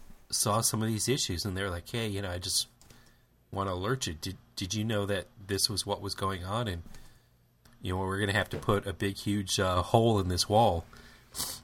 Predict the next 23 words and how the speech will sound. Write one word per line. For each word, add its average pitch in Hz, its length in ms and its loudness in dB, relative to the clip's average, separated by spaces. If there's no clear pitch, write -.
And 98 320 2
so, 90 460 6
you 104 120 2
know, 90 160 2
through 123 360 2
the 117 80 2
collaboration 90 680 0
process, 87 520 -2
through 117 420 4
having 95 460 2
a 85 60 -6
good 127 300 4
team, 82 400 -4
you 92 100 -2
know, 85 280 -4
we 98 140 0
got, 87 420 0
uh, 87 280 -4
we 95 80 -4
got 95 140 0
a 92 40 -2
good 90 180 -2
project 123 380 2